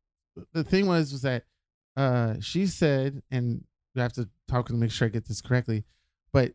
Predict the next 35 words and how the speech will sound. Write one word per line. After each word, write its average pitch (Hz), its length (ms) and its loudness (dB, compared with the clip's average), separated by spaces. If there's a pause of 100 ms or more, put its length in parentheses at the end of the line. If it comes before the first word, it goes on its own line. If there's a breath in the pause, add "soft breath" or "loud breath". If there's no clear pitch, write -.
(100)
she - 140 -2
said 180 220 2
that 156 140 0
she - 140 -4
was 175 220 2
gonna 131 320 2 (160)
wait 120 460 0 (600)
until 123 460 2 (180)
you 135 260 2
made 131 240 4
a 120 40 0
move. 117 400 0 (680)
And 127 160 2
what, 139 160 4
and 135 260 -4 (260)
you 170 140 4
obviously 165 300 2
never 143 220 2
made 139 280 0
it, 151 100 0
like, 143 200 2
you 147 80 0
were 151 80 2
just, 139 220 0
"Oh, 190 180 2
that's, - 280 -4 (160)
you 147 80 -2
know, 131 100 0
like, 135 180 -2
a 135 40 -8
friend 170 260 -2
or 160 60 2
something 135 220 -2
like 120 80 0
that." 123 200 -2